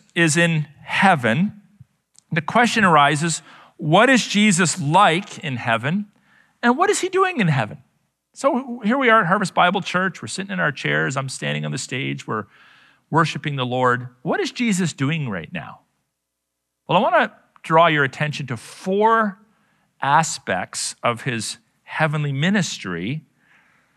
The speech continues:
while he's in heaven. So first of all,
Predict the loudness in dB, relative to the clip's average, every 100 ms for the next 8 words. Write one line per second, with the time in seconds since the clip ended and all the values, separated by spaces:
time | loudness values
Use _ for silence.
0 | _ _ _ _ _ _ _ _ _ _
1 | 0 4 4 2 0 0 0 0 0 -2
2 | -10 _ _ -8 -4 -2 -2 -2 0 0
3 | -2